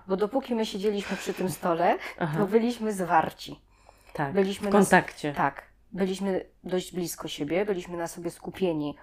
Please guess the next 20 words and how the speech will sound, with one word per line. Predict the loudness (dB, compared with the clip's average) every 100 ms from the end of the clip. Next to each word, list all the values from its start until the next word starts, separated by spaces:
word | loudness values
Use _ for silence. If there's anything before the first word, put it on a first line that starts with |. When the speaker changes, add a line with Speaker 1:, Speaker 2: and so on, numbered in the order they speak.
| -16 -8
Speaker 2:
Mhm. | -6 -4 0 2
Speaker 1:
Nikt | 2 0
nie | -2
sięgał | 0 0 0 -2
po | -2
telefon | 0 -2 -2 -4
na | -6
przykład. | -6 -10 -8 -10 -12 _ _ -12
Speaker 2:
Tak. | -6 -6 -6 -10
Speaker 1:
To | -2
jedzenie | 0 2 2 2
dalej | 2 2 2
było | 0 -2
na | -4
tym | -4
stole, | -4 -2 -2 0 0
my | 2
już | 0 0
nie | 0
jedliśmy, | 0 0 -6 -6 -4 -2